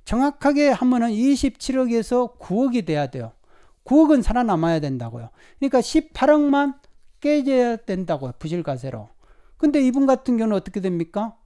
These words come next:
삼억을 더 먹어버린 거, 더 먹어버린 거예요. 더, 더 인용을 받아버린 거예요. 앞으로 소송 가면요, 삼억 더 받을 수 있어요.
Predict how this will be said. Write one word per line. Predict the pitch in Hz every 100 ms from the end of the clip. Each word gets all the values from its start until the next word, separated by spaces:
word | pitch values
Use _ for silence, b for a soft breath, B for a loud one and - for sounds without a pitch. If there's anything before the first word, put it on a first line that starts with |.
| _ _ _ _ _ _
삼억을 | _ - 330 359 330
더 | 247 240 226 -
먹어버린 | 190 202 208 196 185
거, | 160
더 | 208
먹어버린 | 220 190 180 190 180 170
거예요. | 139 131 123 139 143 -
더, | 156 156 143 170 135 -
더 | 220
인용을 | 202 190 233 196
받아버린 | 147 160 156 151 135
거예요. | 131
앞으로 | 160 185
소송 | 160 269 269 233
가면요, | 196 185 175 175 175 - b b b
삼억 | - 320 330 330 - -
더 | 254 277
받을 | - 202 277
수 | -
있어요. | 185 - 254 208 190 190 107